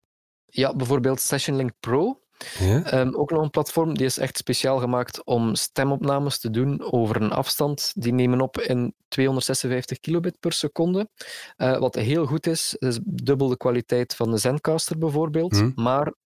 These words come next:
Speaker 1: ehm, uiteraard voor kwaliteit betaal je. En dat kost twintig euro per maand.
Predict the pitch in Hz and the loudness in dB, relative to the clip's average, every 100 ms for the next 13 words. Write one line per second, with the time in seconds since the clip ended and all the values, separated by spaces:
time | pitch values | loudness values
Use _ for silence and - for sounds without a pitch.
0 | _ - 120 117 - 120 120 123 - 117 | _ 0 2 2 0 0 0 0 -2 -4
1 | - 117 110 - 123 117 123 - 127 156 | 0 0 0 0 0 0 -4 0 2 2
2 | 160 196 _ _ _ _ 131 135 131 139 | 0 -4 _ _ _ _ 0 0 0 -2
3 | - - 165 165 147 147 143 135 117 107 | -2 -2 -2 0 -2 0 0 0 0 0
4 | 127 190 - | 0 0 -4